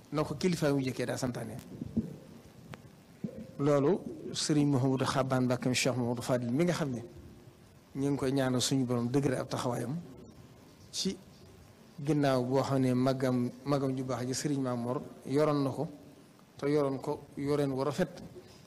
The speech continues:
woo xam ne adduna sépp ko seere. Bi mu fi bàyyi ko sëriñ bi joxaat ndigal Sëriñ Modou Xaban mu tegawaat ci loxoom, ñu ne ci ginnaaw yi ñëpp ànd koog moom. Kon sëriñ bi jox na ko ci ndigal,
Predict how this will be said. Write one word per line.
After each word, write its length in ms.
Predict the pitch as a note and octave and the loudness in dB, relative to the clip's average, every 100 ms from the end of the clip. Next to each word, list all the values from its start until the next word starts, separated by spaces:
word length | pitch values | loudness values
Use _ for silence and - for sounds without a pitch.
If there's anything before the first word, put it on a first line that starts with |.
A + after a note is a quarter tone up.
| - | -4
woo 120 | D#3 | -2
xam 120 | C#3 C#3 | 0 0
ne 40 | |
adduna 300 | D3+ D3 C#3 | -2 -2 -2
sépp 200 | B2 F#3+ F3+ | 0 0 0
ko 120 | C#3+ | -2
seere. 320 | C#3 B2+ A2+ - - - - - - | -2 -2 -4 -12 -20 -20 -20 -20 -14
Bi 160 | C#3+ D3+ | -2 2
mu 60 | E3+ | 2
fi 140 | F3 | 4
bàyyi 220 | D#3+ C#3+ | 4 2
ko 200 | C3+ D3+ | 2 0
sëriñ 300 | D3+ E3 E3 | 2 2 2
bi 80 | C#3+ | 2
joxaat 240 | D3 C#3 C#3+ | 0 0 0
ndigal 220 | C3 B2+ | -2 -2
Sëriñ 180 | - D3+ | -2 -2
Modou 160 | C3+ C3 | -4 -4
Xaban 280 | C3+ B2 B2 | -4 -4 -2
mu 120 | C3 B2 | -4 -2
tegawaat 340 | E3+ D#3 C3 | 0 0 0
ci 80 | D#3 | -2
loxoom, 260 | C3 A#2+ B2 - - - - - - - - | -2 -4 -6 -10 -20 -20 -20 -20 -20 -20 -8
ñu 160 | D3 D3+ | 0 2
ne 140 | D3+ | 2
ci 120 | D3+ C#3+ | 0 0
ginnaaw 260 | C#3+ C3+ | 2 2
yi 60 | C3 | 2
ñëpp 240 | D#3+ F3+ | 2 2
ànd 200 | - E3+ | 0 0
koog 180 | C#3+ C#3 | 0 -2
moom. 220 | B2 A2+ C#3+ - - - - - | -2 -4 -6 -10 -20 -20 -20 -20
Kon 160 | - C#3+ | -6 -4
sëriñ 260 | B2+ D#3 C#3 | 0 0 0
bi 100 | C3 | 0
jox 160 | C3+ D3+ | -2 0
na 100 | E3 | 0
ko 100 | C#3+ | -2
ci 100 | C#3 | -2
ndigal, 280 | C3 B2 C#3+ | 0 0 -2